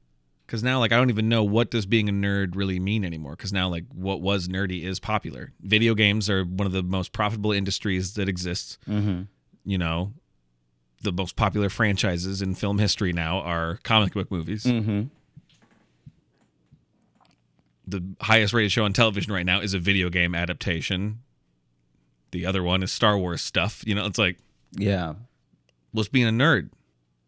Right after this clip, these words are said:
Speaker 2: I guess if you can fit into a locker.
Speaker 1: Oh, that what it is? It's just a, it's a dimensional
Speaker 2: Yeah,
Speaker 1: thing.
Speaker 2: now it's just about body weight.
Speaker 1: It's just about body weight is what ma-, okay, so if you're little.
Speaker 2: Mm-hmm. If you're
Speaker 1: <laughs>
Speaker 2: little,
Speaker 1: Sorry, you a
Speaker 2: ooh, get on it, all right?
Speaker 1: You a nerd. Get
Speaker 2: Get your weight up.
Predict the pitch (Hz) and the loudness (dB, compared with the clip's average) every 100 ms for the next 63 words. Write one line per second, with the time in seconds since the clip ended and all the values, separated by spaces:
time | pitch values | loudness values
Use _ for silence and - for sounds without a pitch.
0 | _ - 120 208 202 139 135 98 - 110 | _ -2 0 2 0 0 0 -2 -2 -2
1 | 92 104 101 87 87 110 - 170 180 _ | -2 -2 -2 0 -2 -4 -6 -6 -8 _
2 | _ _ _ _ - - 101 104 101 98 | _ _ _ _ -18 -8 -2 0 2 2
3 | 98 101 104 - 98 113 90 110 113 98 | 2 0 -2 -4 -4 -4 -4 -4 -2 0
4 | 104 113 - 117 110 95 90 98 131 135 | 2 2 2 4 4 2 0 -2 0 -4
5 | - - 104 - 92 85 82 82 80 76 | -6 -2 -2 -2 -2 -2 0 -2 -2 -4
6 | 64 50 - - _ _ _ _ - 120 | -4 -4 -6 -10 _ _ _ _ -2 0
7 | 110 98 101 98 92 82 82 95 80 95 | 4 4 4 2 2 0 -2 -2 0 0
8 | 113 98 117 113 143 127 185 113 - - | 2 0 2 2 4 4 4 2 -8 0
9 | 101 98 92 82 80 - 160 95 101 110 | 2 2 0 0 -4 -6 -4 0 2 2
10 | 107 113 107 98 110 113 95 92 87 - | 2 2 4 4 4 4 2 0 0 2
11 | 101 101 110 92 - - - 78 85 92 | 2 2 0 -4 -6 -12 -4 -2 0 -2
12 | 101 - 113 113 107 113 104 87 107 110 | -4 -4 0 2 6 4 4 0 2 4
13 | 107 117 101 120 120 95 87 - | 6 4 0 0 2 0 -2 -6